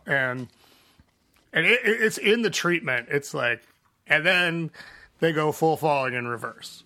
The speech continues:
you know, and, uh, <laughs> and the fact that we were, like, making fun of that stuff made so many people, um,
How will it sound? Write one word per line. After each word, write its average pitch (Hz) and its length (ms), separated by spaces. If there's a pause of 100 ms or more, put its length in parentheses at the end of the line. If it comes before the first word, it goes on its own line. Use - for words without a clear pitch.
(140)
you 151 140
know, 139 340
and, 143 280
uh, 143 120 (760)
<laughs> - 680
and 151 520 (460)
the 165 220
fact 180 720
that 175 120
we 160 160
were, 175 120
like, 156 200
making 143 340
fun 165 280
of 185 60
that 185 200
stuff 220 440 (1080)
made 143 220
so 160 340
many 165 180
people, 131 800 (540)
um, 123 480